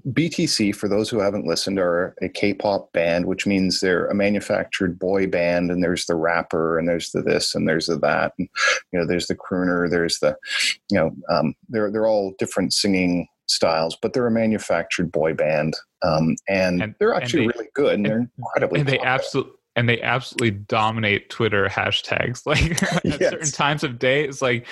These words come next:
Speaker 2: you cannot escape them because they just dominate the hashtags and take over with, and you're like, "I don't wanna see this dancing anymore," <laughs> but it's, like, all you can see.
Speaker 1: Um, and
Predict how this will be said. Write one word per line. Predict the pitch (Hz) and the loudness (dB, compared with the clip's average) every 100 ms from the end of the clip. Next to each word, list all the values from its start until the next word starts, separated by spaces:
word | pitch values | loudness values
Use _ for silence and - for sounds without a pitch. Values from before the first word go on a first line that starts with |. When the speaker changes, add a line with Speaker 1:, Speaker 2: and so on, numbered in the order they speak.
| - - - | -16 -10 -4
Speaker 2:
you | 139 | -2
cannot | 160 135 131 - | 0 2 0 0
escape | - - 131 143 - | -6 -2 0 0 0
them | 110 110 | 0 0
because | 110 135 123 - | 0 0 0 0
they | 123 | 0
just | 120 123 117 | 2 0 -2
dominate | 131 127 131 131 123 110 | -2 0 0 0 0 0
the | 113 | -2
hashtags | 110 117 139 - - 104 104 117 120 - | 0 0 0 -4 0 0 0 -4 -4 0
and | 120 117 107 - | 2 2 0 -2
take | 127 120 | -2 0
over | 120 123 113 | 0 0 0
with, | 107 113 - - - - | 2 0 -4 -12 -12 -4
and | 117 | 0
you're | 113 | 2
like, | 113 104 113 | 2 0 -2
"I | 117 | 0
don't | 147 | 0
wanna | 147 156 135 | 2 0 0
see | - 139 | 0 0
this | 180 117 | 2 0
dancing | 113 127 170 - 139 | 0 0 0 0 0
anymore," | 120 113 113 127 | 2 0 0 2
<laughs> | 127 156 | 2 0
but | - | 0
it's, | 160 - | 0 0
like, | 127 | -2
all | 123 135 | 0 2
you | 135 | 2
can | 139 123 | 0 -2
see. | - 147 120 180 185 165 - - _ - - - - | 0 0 0 -2 -4 -4 -4 -8 _ -20 -18 -12 -4
Speaker 1:
Um, | 113 120 135 | 0 0 0
and | 135 143 131 | 0 2 0